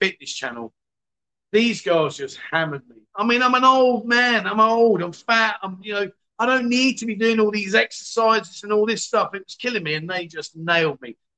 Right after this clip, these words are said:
And Beer was in the background. All I could hear, "Come on, get your legs up. Do it more. Try harder. Stop being lazy." Oh, she was worse than when I was in the army.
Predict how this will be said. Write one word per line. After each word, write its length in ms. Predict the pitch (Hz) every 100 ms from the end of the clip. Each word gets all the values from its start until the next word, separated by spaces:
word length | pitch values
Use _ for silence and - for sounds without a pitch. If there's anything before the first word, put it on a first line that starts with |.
| -
And 200 | 185 -
Beer 260 | 302 285
was 140 | 240 220
in 80 |
the 80 | 208
background. 460 | 190 202 - 135 151
All 180 | 262 269
I 80 |
could 160 | 240 233
hear, 260 | 247 208 - _ _ _ _ -
"Come 120 | 285
on, 240 | 269 277 277
get 140 | 269
your 140 | 269 277
legs 220 | 233 233
up. 220 | 208 - -
Do 100 | 277
it 180 | 269
more. 260 | 269 269 214
Try 260 | - 254 277
harder. 360 | 269 269 226
Stop 280 | 170 - 277
being 180 | 262 262
lazy." 440 | 254 262 208 151 185
Oh, 380 | 233 208 147 -
she 120 | 240
was 140 | 202
worse 240 | 277 277 -
than 100 | 240
when 100 | 208
I 40 |
was 100 | 165
in 80 | 180
the 120 | 180
army. 380 | 240 269 240